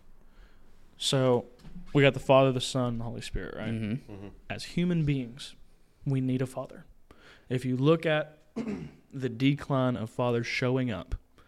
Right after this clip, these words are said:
Speaker 1: in, in our culture, a, t-, a statistic that has followed right behind it is an increase in crime rate. If a father is not at present in the home, they are significantly more susceptible to getting caught up in crime.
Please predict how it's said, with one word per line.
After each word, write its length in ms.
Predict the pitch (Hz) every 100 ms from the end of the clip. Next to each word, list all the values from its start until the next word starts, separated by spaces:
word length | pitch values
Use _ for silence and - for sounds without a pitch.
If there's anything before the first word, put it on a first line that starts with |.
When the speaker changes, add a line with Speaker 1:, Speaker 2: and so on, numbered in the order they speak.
| - - - _ -
Speaker 1:
in, 480 | 117 110 110 107 - _ _ _
in 120 | 120 117
our 280 | 113 113 127 _ -
culture, 400 | 113 - - 139 _ _ _ _ _ _ _ _ _
a, 80 | 113 127 _
t-, 180 | - - - -
a 100 | 120
statistic 600 | - 107 - 151 165 147
that 100 | 113
has 80 | -
followed 340 | 123 110 110 107
right 240 | 110 123
behind 340 | 135 123 117 104
it 100 | 104
is 120 | 104
an 120 | 104
increase 480 | 117 117 117 110 -
in 80 | -
crime 280 | - 92 85
rate. 140 | - - _ _ - - _
If 140 | 147 110
a 80 | -
father 400 | - 131 147 143
is 80 |
not 400 | 127 120 131 139 - _ _ _ _
at 240 | 127 127 -
present 360 | 143 139 147
in 160 | 135 131
the 80 | 123
home, 420 | 123 123 143 147 - - - - -
they 120 | 120
are 80 | 117
significantly 1120 | 110 - 107 113 131 135 123 139 - 143 139
more 440 | 135 127 127 117 113
susceptible 640 | - 120 117 110 107 107
to 60 | 107
getting 300 | 110 113 113
caught 240 | - 107
up 160 | 98 98
in 100 | 95
crime. 280 | - -